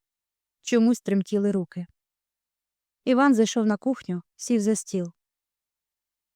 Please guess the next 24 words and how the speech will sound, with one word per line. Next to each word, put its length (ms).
«Доброго 440
ранку», 380
казав 320
тихо. 400
Олена 360
не 100
відповіла. 580
Поставила 540
перед 240
ним 160
чашку 400
з 60
кавою 440
та 120
тарілку 400
з 60
омлетом. 500
Він 180
подивився 520
на 100
неї 200
з 80
вдячністю. 640
«Дякую». 500